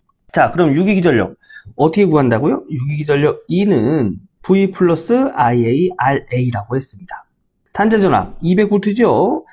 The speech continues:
여기서 아이에이는 여기 흐르는 전류인데 여기 흐르는 전류 아이에이는 계자 전류 플러스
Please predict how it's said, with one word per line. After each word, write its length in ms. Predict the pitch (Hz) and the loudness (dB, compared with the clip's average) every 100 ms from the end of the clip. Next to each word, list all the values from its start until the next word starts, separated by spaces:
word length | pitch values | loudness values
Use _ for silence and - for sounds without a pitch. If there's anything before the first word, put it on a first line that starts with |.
| - _ - | -20 _ 0
여기서 300 | 196 202 - | 2 2 0
아이에이는 1040 | 143 226 233 135 175 226 170 127 160 117 120 | 2 2 2 2 2 2 2 2 0 -2 0
여기 320 | 170 214 254 | 0 0 0
흐르는 420 | 254 254 254 247 | 0 0 0 0
전류인데 640 | 185 160 139 175 196 101 - - - - | 2 2 2 0 0 0 -8 -20 -10 0
여기 500 | 151 220 247 240 180 | 2 2 2 0 0
흐르는 340 | 190 233 240 220 | 0 2 2 2
전류 360 | 165 190 208 - | 2 2 2 0
아이에이는 840 | 147 185 185 131 131 185 190 87 - _ _ _ - | 2 2 2 2 2 2 0 -2 -10 _ _ _ 0
계자 400 | 175 208 247 247 | 2 4 2 2
전류 640 | 240 247 247 262 262 247 | 2 2 2 2 0 -4
플러스 760 | - 247 214 - 277 302 339 | -2 0 0 -2 0 0 0